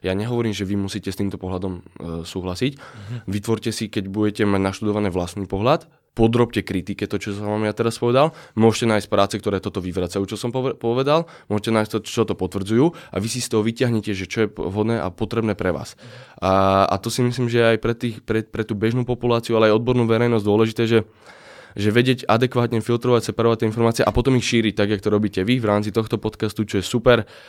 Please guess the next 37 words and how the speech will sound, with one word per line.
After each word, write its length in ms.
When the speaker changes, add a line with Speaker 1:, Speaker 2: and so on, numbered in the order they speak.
Speaker 1:
A 320
som 180
za 140
to 80
veľmi 240
rád, 320
že 100
to 140
robíte 400
a 180
tak 320
toto 220
vidím, 260
že 160
cesta, 320
že 100
edukovať 540
tých 80
ľudí 240
o 80
tom, 180
že 220
poďme, 360
poďme 280
už 200
do 80
tých 240
škôl, 320
poďme 240
to 160
hovoriť 340
tým 160
deckám 380
na 80
tom 160
základnom, 540
e, 80